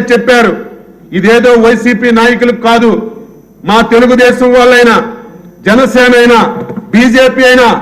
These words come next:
ఎవరైనా సరే మహిళలు కించపరిస్తే ఒకే విధంగా చట్టాన్ని అమలు చేస్తామని చెప్పారు. నువ్వు అలా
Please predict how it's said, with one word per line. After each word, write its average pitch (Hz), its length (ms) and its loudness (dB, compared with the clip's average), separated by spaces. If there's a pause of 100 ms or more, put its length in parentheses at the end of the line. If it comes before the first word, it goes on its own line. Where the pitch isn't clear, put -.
(460)
ఎవరైనా 220 540 2 (160)
సరే 226 220 2 (640)
మహిళలు 226 440 2 (160)
కించపరిస్తే 233 760 -2 (680)
ఒకే 196 220 -4 (100)
విధంగా 190 400 0 (720)
చట్టాన్ని 180 540 -6
అమలు 170 320 -6
చేస్తామని 143 540 -8
చెప్పారు. 98 360 -14 (460)
నువ్వు 147 180 -6
అలా 185 120 0